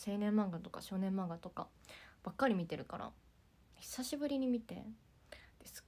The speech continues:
ごいキュンキュンしたんですよ。なのに、なんかめっちゃスマートに、こう、恋愛テクニックを使ってくキャラたちが、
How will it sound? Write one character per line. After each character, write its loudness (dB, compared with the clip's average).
ご 6
い 6
キ 6
ュ 12
ン 8
キ -6
ュ -2
ン -2
し -8
た -4
ん -2
で -6
す -14
よ。 -12
な 2
の 8
に、 0
な -2
ん -4
か -4
め -2
っ -10
ち -2
ゃ 4
ス 4
マ 10
ー 6
ト -2
に、 0
こ 0
う、 -20
恋 12
愛 10
テ 2
ク 4
ニ 4
ッ -8
ク -4
を -2
使 -4
っ 2
て 0
く 0
キ 2
ャ 8
ラ 6
た -4
ち -4
が、 0